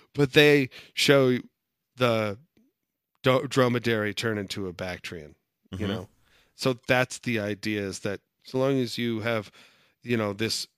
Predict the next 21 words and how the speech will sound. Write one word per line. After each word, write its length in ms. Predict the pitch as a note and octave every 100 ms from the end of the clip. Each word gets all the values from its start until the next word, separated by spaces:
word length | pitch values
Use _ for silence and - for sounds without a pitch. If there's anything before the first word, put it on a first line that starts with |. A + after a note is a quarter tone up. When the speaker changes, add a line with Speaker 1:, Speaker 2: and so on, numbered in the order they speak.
| _
Speaker 1:
one 280 | A#2 A2+ G#2+
particular 500 | G#2+ B2+ A2+ G#2 G2
control 420 | - - C#3 C#3
parameter, 540 | - A2+ G#2 G2+ G2 G2
if 200 | B2 -
that 220 | B2+ -
control 440 | - G#2 - F#3
parameter 460 | E3 A#2 G#2+ G2+ G#2
is 180 | G#2+ G#2+
a 120 | A2
reproductive 680 | G#2+ C3 - A#2+ A2+ A2 G2
rate 380 | B2 D3+ G#2+ - _ _ _ _ _ -
or 80 | -
something 320 | - G#2 G#2+
like 180 | G#2 A2+
Speaker 2:
What's, 180 | F#3 -
Speaker 1:
that. 80 | D3+
Speaker 2:
okay, 180 | C3+
what's 240 | G2 D3 C#3
reproductive 580 | C3+ B2+ G#2+ G2+ E2+ D2+
rate? 220 | D2+